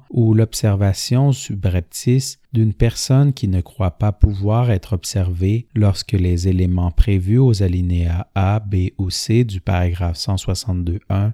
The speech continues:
sont présents. Or, le législateur ne l'a pas fait. Il a plutôt utilisé le terme « circonstance » sans restriction. Sous-titre B, le contexte législatif. Quarante-quatre. Le contexte législatif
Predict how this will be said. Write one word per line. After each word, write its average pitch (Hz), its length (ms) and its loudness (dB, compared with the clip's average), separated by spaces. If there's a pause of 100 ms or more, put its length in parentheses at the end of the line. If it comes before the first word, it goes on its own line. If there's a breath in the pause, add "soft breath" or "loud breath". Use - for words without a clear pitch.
(240 soft breath)
sont 131 240 0
présents. 90 560 0 (180)
Or, 107 340 2
le 110 140 4
législateur 101 880 2
ne 120 120 4
l'a 95 180 2
pas 98 180 0
fait. 90 400 -2 (140)
Il 113 180 2
a 104 80 4
plutôt 123 640 2
utilisé 98 640 0
le 104 160 4
terme « 90 420 0
circonstance » 110 1040 -2
sans 120 320 -2
restriction. 95 840 -2 (320)
Sous-titre - 580 -4
B, 92 160 -2 (500)
le 95 140 2
contexte 123 600 -2
législatif. 98 1200 0 (200)
Quarante-quatre. 107 880 0 (280)
Le 107 200 4
contexte - 640 -2
législatif 104 1040 0